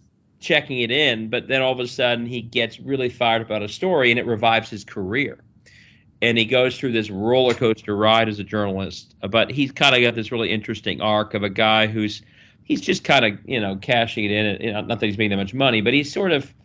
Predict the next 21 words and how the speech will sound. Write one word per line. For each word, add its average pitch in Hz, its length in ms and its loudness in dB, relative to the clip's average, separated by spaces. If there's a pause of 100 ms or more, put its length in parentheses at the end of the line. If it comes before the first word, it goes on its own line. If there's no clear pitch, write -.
(260)
he's 151 200 -4
lost 143 400 6
the, 123 300 -2
the, 113 320 -6
the 123 100 -2
fire, 117 500 4
and 107 200 -4
he 107 100 0
refines 110 640 -2
it 92 140 -8
in 98 200 -2
the, 92 220 -4
in 104 140 -2
the, 92 120 -2 (140)
in 107 100 -2
the 101 80 -2
political 101 380 -2
scandals 95 420 -4
he 92 80 -8
comes 92 240 -4
across. - 460 -8